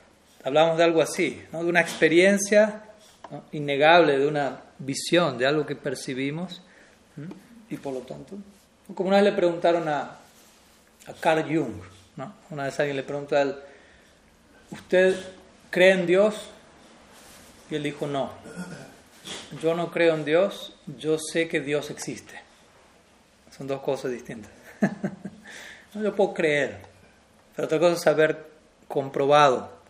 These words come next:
que hay algo ahí, que existe, ¿no? Y obviamente la manera en la que nosotros desarrollamos shraddha, desarrollamos fe,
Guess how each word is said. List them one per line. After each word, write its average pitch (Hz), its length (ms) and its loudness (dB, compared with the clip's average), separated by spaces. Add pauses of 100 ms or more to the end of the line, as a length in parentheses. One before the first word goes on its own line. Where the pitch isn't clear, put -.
(280)
que 131 320 -8 (300)
hay 127 160 6
algo 127 260 6
ahí, 98 140 -6 (260)
que - 80 -18
existe, - 440 -14
¿no? 120 60 -18 (1400)
Y 175 120 4
obviamente 233 340 4
la 156 140 4
manera 160 320 0
en 175 80 2
la 160 100 2
que 170 80 -6
nosotros 165 480 -6
desarrollamos 151 760 -4
shraddha, 147 840 0
desarrollamos 139 680 -6
fe, 156 480 -4